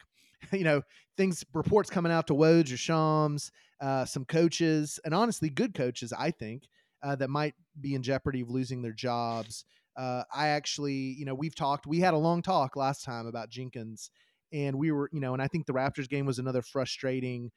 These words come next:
seems like he can't make his mind up, uh, seems like he's tinkering too much.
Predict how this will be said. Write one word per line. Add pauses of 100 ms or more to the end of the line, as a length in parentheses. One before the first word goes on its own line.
(160)
seems
like
he
can't
make
his
mind
up, (460)
uh,
seems
like
he's
tinkering
too
much.